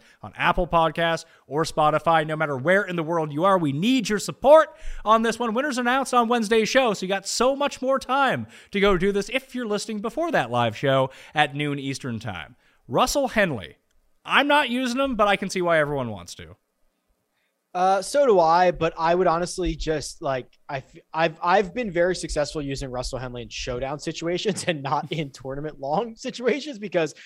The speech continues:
Speaker 2: uh, the inevitable kind of weekend come back to earth thing happens. So Russell Henley will get a lot of, like, uh, you know, round one matchups and first round leader and showdown stuff,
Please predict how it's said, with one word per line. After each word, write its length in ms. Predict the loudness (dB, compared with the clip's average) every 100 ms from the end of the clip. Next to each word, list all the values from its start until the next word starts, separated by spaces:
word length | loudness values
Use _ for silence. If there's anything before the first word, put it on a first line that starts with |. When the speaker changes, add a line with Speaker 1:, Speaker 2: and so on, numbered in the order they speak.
| -12 0
Speaker 2:
uh, 220 | 2 2
the 200 | 2 2
inevitable 640 | 4 2 2 2 2 2
kind 220 | 0 -4
of 140 | -4 -6
weekend 580 | -4 0 2 0 -2 -10 _ _ _ -2
come 220 | -2 2
back 240 | 2 2
to 140 | -2 -8 -2
earth 300 | -4 -4 _ _ _ _ 0
thing 340 | 0 0 -8
happens. 600 | -6 -4 -4 -6 -8 2
So 320 | 6 6 6
Russell 320 | 0 -2 0 -2
Henley 240 | 0 0
will 160 | 0 2
get 160 | 2
a 60 | 2
lot 340 | 0 2 2
of, 200 | 0 -2
like, 460 | -2 0 0 -4 -12 _ _ _ _ -8
uh, 380 | -2 -2 -2 -4
you 120 | -6 -6
know, 120 | -6
round 400 | 0 2 2 0
one 340 | 2 4 2
matchups 920 | 2 2 0 2 4 4 2 0 -4 -6
and 460 | -4 -6 -10 -14
first 320 | -6 -4 -4 -6
round 240 | -8 -8
leader 480 | -6 -2 0 2 0
and 160 | 0
showdown 480 | -2 0 0 0 -2
stuff, 300 | 0 2 2